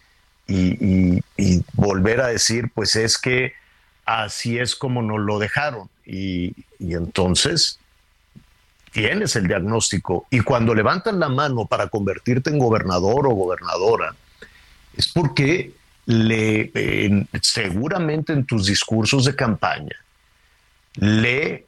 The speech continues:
aseguraste a la ciudadanía que tú tenías la capacidad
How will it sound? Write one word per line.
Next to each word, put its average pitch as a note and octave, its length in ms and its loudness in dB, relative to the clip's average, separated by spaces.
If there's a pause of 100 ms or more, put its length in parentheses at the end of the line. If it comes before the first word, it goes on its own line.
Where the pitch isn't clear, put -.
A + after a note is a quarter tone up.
aseguraste G#2 1160 -2
a F2+ 80 -2
la F#2 140 -4
ciudadanía F#2 880 0 (100)
que G#2 320 0
tú F3 220 4
tenías D3+ 600 4
la B2 180 0
capacidad G#2 880 0